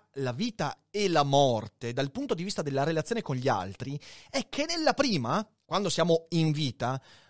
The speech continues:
noi abbiamo ancora voce in capitolo su come gli altri ci ritraggono, su come veniamo inseriti nei discorsi altrui. Quando siamo vivi e qualcuno dice qualcosa di noi, qualcuno si fa un'idea precisa o imprecisa di noi,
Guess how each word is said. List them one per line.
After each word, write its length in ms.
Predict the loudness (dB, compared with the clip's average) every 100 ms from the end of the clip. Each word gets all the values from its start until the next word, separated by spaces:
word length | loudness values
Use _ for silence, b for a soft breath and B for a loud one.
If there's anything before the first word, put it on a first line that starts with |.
| B
noi 220 | -2 0
abbiamo 300 | 0 0 0
ancora 400 | -2 0 2 2
voce 460 | 2 4 4 2 0
in 220 | -2 -4
capitolo 600 | -6 -6 -8 -6 -6 -4
su 260 | -6 -6
come 520 | -2 2 2 2 -6 -12
gli 180 | -8 -4
altri 460 | -4 -4 -8 -12 -6
ci 160 | -4
ritraggono, 680 | -4 -8 -8 -8 -6 -4 -4 B B
su 240 | -6 -6
come 300 | 0 2 2
veniamo 300 | 2 0 0
inseriti 500 | 0 -2 -2 -4 -4
nei 160 | 0 0
discorsi 640 | 0 -4 0 0 0 -2 -2
altrui. 680 | -2 -2 -4 -4 -2 -2 -4 b b 0
Quando 220 | 0 2
siamo 260 | 0 2 2
vivi 380 | 0 -2 -4 _ _ _ _ _
e 140 | -6 0
qualcuno 420 | 0 0 -4 -4
dice 240 | -2 -2
qualcosa 360 | -2 -2 -2 -2
di 120 | 0
noi, 340 | 4 6 4 -2 B B
qualcuno 340 | -4 -2 -6
si 140 | -6
fa 160 | -6 -6
un'idea 640 | -4 -4 2 4 4 0
precisa 640 | 0 -8 -4 -2 -2 -4 -2
o 100 | -2
imprecisa 500 | -2 -2 -4 -2 -2
di 100 | 0
noi, 340 | 2 4 4